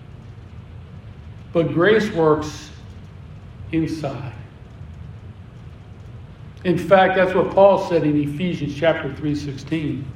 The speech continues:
The N I V, the N I V says it this way. Paul says, "I pray that out of this glorious, out of his glorious riches, he may strengthen you with power through his Spirit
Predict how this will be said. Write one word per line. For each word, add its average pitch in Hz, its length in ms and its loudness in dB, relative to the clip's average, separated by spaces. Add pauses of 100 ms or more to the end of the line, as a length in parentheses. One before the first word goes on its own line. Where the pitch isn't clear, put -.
(920)
The 190 120 8
N 247 120 10
I 226 180 10
V, 214 560 2
the 180 240 -2
N 220 80 4
I 202 300 4
V 196 80 2
says 170 280 2
it 151 140 0
this 170 240 0
way. 131 300 -2 (2000)
Paul 220 300 10
says, 190 120 6
"I 185 280 8
pray 233 420 8
that 170 180 2
out 202 280 6
of 156 180 2
this 165 240 0
glorious, 202 720 4 (300)
out 180 180 6
of 151 160 2
his 214 180 4
glorious 208 520 4
riches, 175 520 -6 (300)
he 196 140 2
may 156 220 4
strengthen 160 720 0
you 156 180 2
with 143 260 0
power 196 480 2
through 156 160 -2
his 135 240 -2
Spirit 190 640 0